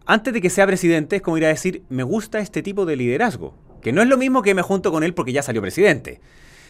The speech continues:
Eh, y yo creo que los brasileros votaron a Bolsonaro a pesar de Bolsonaro, po. <laughs> O sea, a pesar de que, eh,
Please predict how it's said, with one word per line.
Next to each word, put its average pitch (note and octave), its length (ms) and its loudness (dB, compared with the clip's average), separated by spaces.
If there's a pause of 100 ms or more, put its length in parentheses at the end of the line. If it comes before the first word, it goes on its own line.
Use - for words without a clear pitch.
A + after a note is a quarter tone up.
(140)
Eh, A2 220 -4
y D3 160 -6
yo D3+ 100 0
creo F3 120 0
que F3 60 -2
los D#3+ 100 0
brasileros C3 400 -2
votaron B2+ 280 2
a B2+ 40 0
Bolsonaro A#2+ 540 -2 (340)
a F#2+ 80 -2
pesar G3+ 300 4
de C4+ 60 -2
Bolsonaro, B3+ 440 2
po. C#2+ 140 -14 (220)
<laughs> B2+ 220 -8
O D3 80 -4
sea, D3 100 4
a C3 40 0
pesar A3 400 4
de A3+ 120 0
que, F#3 600 2
eh, E3+ 80 -8